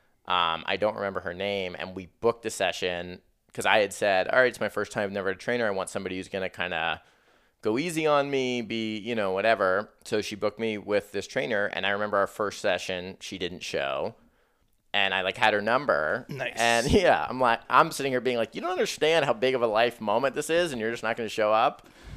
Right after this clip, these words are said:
Speaker 1: So she doesn't show.
Speaker 2: Fucking L A
Speaker 1: Yeah.
Speaker 2: Fitness, man.
Speaker 1: <laughs>
Speaker 2: God damn it.
Speaker 1: So she doesn't show, and I just, like, go back and do the, you know, elliptical or whatever. Second time, doesn't show. So I go back to Luba, who was awesome and was ki-,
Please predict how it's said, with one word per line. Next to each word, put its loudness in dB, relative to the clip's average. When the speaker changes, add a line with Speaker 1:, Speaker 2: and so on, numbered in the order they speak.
Speaker 1:
So 6
she -8
doesn't 0
show. 0
Speaker 2:
Fucking -2
L -6
A 0
Speaker 1:
Yeah. 6
Speaker 2:
Fitness, 2
man. -4
Speaker 1:
<laughs> -12
Speaker 2:
God -8
damn -16
it. -16
Speaker 1:
So -2
she -6
doesn't -4
show, 2
and 4
I 4
just, 0
like, 4
go 2
back 2
and -8
do -6
the, -6
you -8
know, -4
elliptical -6
or -2
whatever. -4
Second 2
time, -6
doesn't -2
show. -4
So -6
I 2
go 0
back 0
to -6
Luba, 0
who -6
was -6
awesome 2
and -8
was -8
ki-, -12